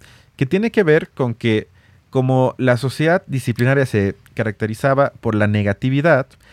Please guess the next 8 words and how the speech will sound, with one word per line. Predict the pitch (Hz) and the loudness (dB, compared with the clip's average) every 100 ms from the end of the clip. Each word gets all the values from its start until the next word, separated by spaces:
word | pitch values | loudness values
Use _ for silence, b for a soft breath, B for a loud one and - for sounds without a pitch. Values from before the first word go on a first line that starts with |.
| b b | b b
entonces | 135 147 156 147 143 | -6 -2 0 0 -2
esto | 131 143 190 | -4 -2 -2
lleva | 160 151 131 143 - | 0 0 2 -2 -4
a | 104 | -8
que | - 107 | -4 -4
su | 117 | -6
principal | - 110 110 110 147 135 135 160 b b b b _ - | -4 -6 -6 -2 2 2 2 -4 b b b b _ -2
característica | 113 110 - 123 147 - 165 165 175 | -2 -2 -2 -4 -4 -6 -4 -2 -2